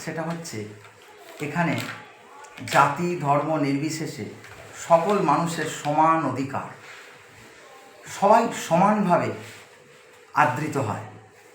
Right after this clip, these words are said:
আজকের দিনটা যে স্বাধীনতা দিবস,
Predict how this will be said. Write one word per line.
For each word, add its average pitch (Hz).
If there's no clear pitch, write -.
আজকের 139
দিনটা 208
যে 131
স্বাধীনতা 196
দিবস, 127